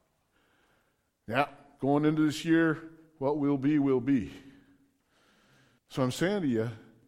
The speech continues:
New Year's resolutions, they'll probably be done about the third week. But I'm saying you can go into this year very intentionally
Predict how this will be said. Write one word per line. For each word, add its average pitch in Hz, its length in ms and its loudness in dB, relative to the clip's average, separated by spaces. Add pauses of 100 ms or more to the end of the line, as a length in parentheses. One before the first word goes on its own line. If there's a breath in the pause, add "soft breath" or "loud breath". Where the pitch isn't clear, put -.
(300)
New 131 120 0
Year's 170 260 0
resolutions, 131 640 2
they'll 120 120 0
probably 117 340 0
be 104 120 -4
done 107 240 -2
about 98 380 -8
the 87 80 -12
third 98 320 -10
week. 90 460 -12 (1000 soft breath)
But 107 80 -6
I'm 110 160 -6
saying 113 560 -4 (1900)
you 123 180 -4
can 180 200 -8
go 120 180 -2
into 120 240 -4
this 95 300 -10
year 110 180 -6
very 98 360 -8
intentionally 87 880 -16